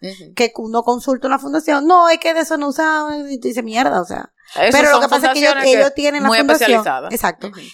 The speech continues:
Speaker 2: Tienen la fundación, pero ellos ayudan a la comunidad donde está ubicada la fundación.
Speaker 1: Claro,
Speaker 2: Entonces,
Speaker 1: entonces lo
Speaker 2: ellos
Speaker 1: que
Speaker 2: hacen
Speaker 1: no
Speaker 2: como
Speaker 1: pueden usar las muchachas, eso lo, lo
Speaker 2: se lo
Speaker 1: reparten
Speaker 2: dan a
Speaker 1: en
Speaker 2: la
Speaker 1: el
Speaker 2: comunidad.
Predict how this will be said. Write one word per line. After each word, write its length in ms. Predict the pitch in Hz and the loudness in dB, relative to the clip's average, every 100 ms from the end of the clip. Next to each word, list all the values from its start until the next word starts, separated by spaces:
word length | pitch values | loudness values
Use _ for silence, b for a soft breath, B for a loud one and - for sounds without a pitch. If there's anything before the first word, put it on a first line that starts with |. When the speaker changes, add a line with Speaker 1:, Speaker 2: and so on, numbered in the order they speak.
| _ | _
Speaker 2:
Tienen 220 | 240 247 | 0 2
la 80 | 269 | 2
fundación, 520 | 302 339 339 320 254 | 2 0 2 0 0
pero 160 | 247 233 | 0 2
ellos 140 | 233 | 2
ayudan 260 | 240 247 240 | 2 0 0
a 20 | |
la 120 | 226 | 0
comunidad 580 | 214 214 226 269 240 214 | 0 -4 -2 2 2 0
donde 260 | - 220 202 | -2 -4 -4
está 320 | 185 - 202 | -10 -2 0
ubicada 500 | 208 202 - - 226 | 0 -2 -4 -2 -2
la 100 | 175 | -6
fundación. 440 | 190 170 160 - - _ | -10 -14 -12 -14 -18 _
Speaker 1:
Claro, 300 | - 180 143 | -2 2 2
Speaker 2:
Entonces, 240 | 190 214 196 | 2 -2 2
Speaker 1:
entonces 40 | 208 | 4
lo 60 | |
Speaker 2:
ellos 20 | 202 | 4
Speaker 1:
que 60 | 185 | 2
Speaker 2:
hacen 60 | |
Speaker 1:
no 40 | 190 | 0
Speaker 2:
como 120 | 214 | 2
Speaker 1:
pueden 180 | 214 226 | 0 -2
usar 240 | 226 226 | -4 0
las 100 | 233 | 0
muchachas, 440 | 262 269 415 403 427 | 0 -4 -4 -2 0
eso 180 | 403 311 | 2 2
lo, 200 | 277 269 | 2 2
lo 160 | 254 269 | 2 2
Speaker 2:
se 40 | |
lo 60 | 247 | 4
Speaker 1:
reparten 200 | 233 233 | 6 6
Speaker 2:
dan 140 | 220 | 4
a 40 | 214 | 2
Speaker 1:
en 60 | |
Speaker 2:
la 60 | 214 | 0
Speaker 1:
el 60 | 208 | 0
Speaker 2:
comunidad. 300 | 202 196 | -8 -10